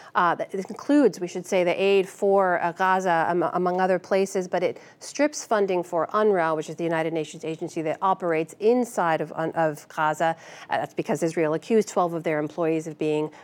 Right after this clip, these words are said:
part of the October seventh attacks, but we've heard unrwa is the only group capable of actually delivering aid on the ground.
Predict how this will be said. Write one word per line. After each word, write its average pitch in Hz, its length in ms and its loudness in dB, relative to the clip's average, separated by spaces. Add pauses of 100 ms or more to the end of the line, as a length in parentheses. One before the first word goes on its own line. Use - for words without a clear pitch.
(120)
part 220 340 2
of 160 120 -6
the 170 100 2
October 175 420 -2
seventh 165 480 0
attacks, 180 600 -2
but 180 120 -2
we've 214 340 -2
heard 240 200 0
unrwa 208 200 2
is 190 60 -4
the 214 120 2
only 240 260 2
group 202 220 0
capable 185 440 -2
of 175 60 0
actually 180 380 -2 (180)
delivering 214 640 2
aid 170 260 0
on 160 280 -2
the 156 80 -2
ground. 156 560 -2